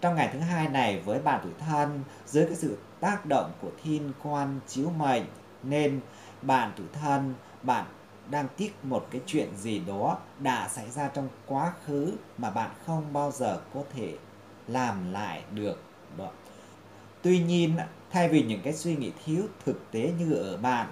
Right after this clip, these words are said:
bạn cần phải tập trung vào cái công việc hiện tại và rút ra cái bài học cho mình từ những cái trải nghiệm đã qua thì hơn bạn tuổi Thân nhé. Và hôm nay cũng là ngày thích hợp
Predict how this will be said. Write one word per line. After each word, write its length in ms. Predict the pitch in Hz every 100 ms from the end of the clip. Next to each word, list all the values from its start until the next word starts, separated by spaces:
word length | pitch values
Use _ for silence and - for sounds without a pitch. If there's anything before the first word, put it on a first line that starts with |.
| - - -
bạn 180 | 127 110
cần 160 | 120 95
phải 180 | 98 80 -
tập 200 | 147 - - -
trung 300 | 156 151 135
vào 180 | 110 -
cái 120 | 110 -
công 200 | 156 139
việc 240 | 120 - -
hiện 260 | 113 117 85 78
tại 340 | 117 113 101 - -
và 120 | 113 98
rút 240 | 160 190
ra 220 | 160 156
cái 180 | - 156
bài 340 | 143 131 95 87
học 220 | 110 92 - -
cho 140 | 151
mình 360 | 139 131 107 82 - - -
từ 160 | 120 98
những 120 | 95
cái 120 | 131 -
trải 260 | 110 82
nghiệm 280 | 113 127 - 82
đã 260 | 110 104 85 - -
qua 340 | 147 147 139 131 - - - -
thì 240 | 131 101 95
hơn 400 | 135 135 139 131
bạn 180 | 123 98 95
tuổi 100 | 78 135
Thân 320 | 135 127 123 135
nhé. 100 | 165 - - - - - -
Và 160 | 139
hôm 260 | 147 165 156
nay 380 | 160 156 151 147 - -
cũng 240 | 127 101 131
là 100 | 123
ngày 240 | 110 90 -
thích 120 | 175 160
hợp 320 | 156 120 -